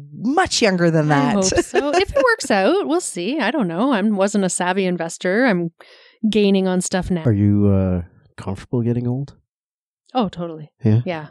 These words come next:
Speaker 2: I'm fine.
Speaker 3: You don't struggle with it at all?
Speaker 2: No. I feel, you know what? I feel healthy. I've, I'm happy with my kids. I still sometimes feel like a kid. I
Speaker 3: Yeah.
Speaker 2: haven't really adulted yet. So,
Speaker 3: Yeah.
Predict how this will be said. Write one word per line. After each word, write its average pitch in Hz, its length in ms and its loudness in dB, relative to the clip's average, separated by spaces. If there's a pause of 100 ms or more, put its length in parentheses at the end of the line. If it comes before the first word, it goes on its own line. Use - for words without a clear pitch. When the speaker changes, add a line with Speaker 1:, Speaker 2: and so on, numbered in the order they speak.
Speaker 2:
I'm 185 120 0
fine. 151 320 -6
Speaker 3:
You 113 100 2
don't 95 100 0
struggle 98 280 -2
with 101 140 -2
it 110 40 0
at 104 100 0
all? - 40 -
Speaker 2:
No. 165 320 -4 (340)
I 202 160 0
feel, 208 460 0
you 220 100 2
know 240 120 2
what? 262 160 0
I 226 100 -2
feel 269 180 -2
healthy. 214 640 -2
I've, 190 600 -6 (640)
I'm 190 160 0
happy 202 340 -2
with 196 180 -2
my 208 140 -4
kids. 240 600 0
I 190 100 -2
still 180 260 -2
sometimes 180 400 -2
feel 254 220 2
like 240 200 2
a 254 80 2
kid. 220 580 -2
I - 40 -14
Speaker 3:
Yeah. 180 40 -16
Speaker 2:
haven't 117 260 4
really 180 260 0
adulted 214 480 0
yet. 196 380 -2
So, 185 720 -2 (140)
Speaker 3:
Yeah. 110 120 4